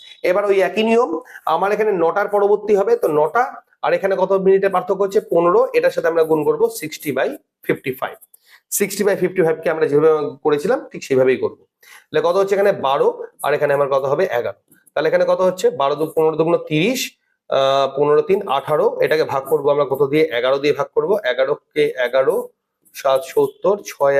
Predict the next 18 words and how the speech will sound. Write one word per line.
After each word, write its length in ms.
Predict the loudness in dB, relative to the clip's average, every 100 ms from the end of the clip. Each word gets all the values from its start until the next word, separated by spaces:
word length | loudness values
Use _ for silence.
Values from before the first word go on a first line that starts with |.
| 2
এগারো 240 | 2 2 0 -4 -14 _ _ _
ছেষট্টি, 640 | -6 -2 0 -2 -4 -6 -4 -2
মানে 140 | -2 -2 -2 -2
চার, 260 | 0 0 -4 -16 _ _ _ _
ষোলো 300 | -6 -2 0 0
পূর্ণ 300 | 0 2 2 2 2 -4 -16 _ _
চারের 300 | -2 0 0 0 0
এগারো, 240 | 0 -2 -6 _ -20 _
মানে 220 | -4 0 0 0 -6 _ _ 0 2
নটা 360 | 4 2 0 0
বেজে 380 | 0 2 2 2 0 -8 _ _ -8
ষোলো 280 | -2 2 2 2
পূর্ণ 260 | 2 4 2 0 -2
চারের 360 | 0 0 0 -2 -2 -2
এগারো 240 | 2 2 2 2
মিনিটে 340 | 0 0 0 0
আমার 160 | 0 -2 -2
হচ্ছে 200 | -6